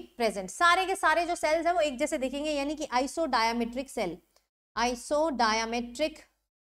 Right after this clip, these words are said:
सेल यहाँ पर होंगे, ठीक है। अलग-अलग शेप हो सकती है बेटा, जरूरी नहीं है सबकी शेप ऐसी एक जैसी होगी।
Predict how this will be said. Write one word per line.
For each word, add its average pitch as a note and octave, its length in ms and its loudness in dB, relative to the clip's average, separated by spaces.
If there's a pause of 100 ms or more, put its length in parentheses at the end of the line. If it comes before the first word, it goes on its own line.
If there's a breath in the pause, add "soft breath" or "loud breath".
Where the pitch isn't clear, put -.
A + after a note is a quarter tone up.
(1080)
सेल C#4 140 2
यहाँ C4 220 2
पर B3 160 0
होंगे, B3+ 300 0 (200)
ठीक D4+ 120 -2
है। C4+ 120 2 (280 loud breath)
अलग-अलग G4+ 400 6
शेप F#4 280 2
हो E4+ 80 0
सकती - 260 -6
है A#3+ 60 -2
बेटा, G#3 180 -2
जरूरी D#4 320 -2
नहीं F4 140 -2
है F#4 60 -2
सबकी F4+ 280 -4
शेप F4 300 0
ऐसी D#4 260 2 (160)
एक C#4 180 2
जैसी D4+ 220 2
होगी। D4 260 4